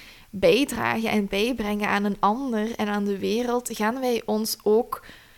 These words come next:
gelukkig voelen. Of gaan we ons gewoon geslaagd voelen, gaan we ons productief voelen.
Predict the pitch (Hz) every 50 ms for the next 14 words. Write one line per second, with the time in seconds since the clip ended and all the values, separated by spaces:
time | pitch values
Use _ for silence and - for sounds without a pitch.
0 | - - - - - _ _ _ _ _ _ _ _ _ - - 233 220 220 220
1 | - 285 262 - - - 220 202 147 - 202 - - 226 233 240 226 - 220 220
2 | 220 - - - 220 220 208 202 196 190 - - 185 175 196 247 269 - - -
3 | 269 254 247 240 - 196 202 247 262 269 247 - - - - 220 214 202 - -
4 | - 226 233 - - 262 269 277 294 311